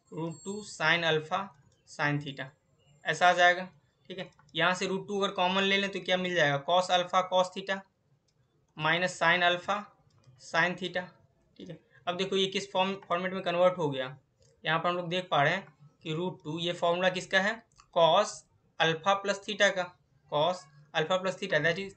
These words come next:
theta plus alpha भी लिख सकते हैं, theta plus alpha।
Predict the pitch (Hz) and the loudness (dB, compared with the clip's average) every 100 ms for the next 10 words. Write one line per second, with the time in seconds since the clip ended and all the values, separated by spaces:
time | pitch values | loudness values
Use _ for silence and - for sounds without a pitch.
0 | - 151 165 165 180 180 180 196 190 190 | -10 -4 -2 -2 -2 -2 0 -2 -2 -4
1 | 185 - 175 170 156 165 165 214 - _ | -8 -8 -12 -10 -4 -4 -4 -10 -12 _
2 | _ - 151 147 139 | _ -4 -2 0 -4